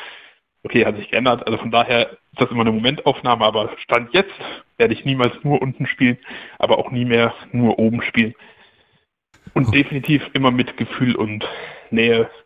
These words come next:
Speaker 1: Das ist etwas, was ich für mich persönlich noch viel mehr mitgenommen habe, dass das das Spiel nochmal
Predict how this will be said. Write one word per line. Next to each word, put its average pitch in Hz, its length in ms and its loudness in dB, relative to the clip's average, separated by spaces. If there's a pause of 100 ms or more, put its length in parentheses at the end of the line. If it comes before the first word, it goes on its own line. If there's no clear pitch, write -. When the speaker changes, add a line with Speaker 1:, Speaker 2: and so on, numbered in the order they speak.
Speaker 1:
Das 120 180 4
ist 113 100 -6
etwas, 110 220 2 (720)
was 101 160 2
ich - 180 -8 (220)
für 120 100 -6
mich 107 160 -6
persönlich 107 580 0
noch 120 140 -2
viel 117 160 2
mehr 120 180 4
mitgenommen 117 440 -2
habe, 107 200 2
dass 107 140 -8
das 104 140 0 (300)
das 117 120 -2
Spiel 113 280 0
nochmal 110 360 -2